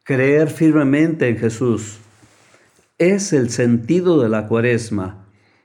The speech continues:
dejar nuestras tentaciones, nuestras seguridades y nuestra miseria para lanzarnos en seguimiento de Jesús. Que de este tiempo de Cuaresma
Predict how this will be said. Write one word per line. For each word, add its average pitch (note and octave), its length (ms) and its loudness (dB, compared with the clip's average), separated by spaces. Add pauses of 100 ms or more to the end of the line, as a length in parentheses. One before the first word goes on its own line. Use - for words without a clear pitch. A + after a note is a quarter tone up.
(120)
dejar C3 400 -2
nuestras C3+ 320 -2
tentaciones, D3+ 920 2
nuestras B2 280 -2
seguridades B2 840 0
y B2 40 0
nuestra A2+ 320 0
miseria C3+ 760 2 (580)
para C3 220 2
lanzarnos B2 800 0
en B2+ 100 0
seguimiento B2 800 2
de G#2+ 100 -2
Jesús. G#2+ 680 -4 (1080)
Que C3+ 180 -2
de B2+ 240 2
este D3+ 320 -2
tiempo A#2+ 460 0
de A2+ 100 2
Cuaresma A#2+ 920 -2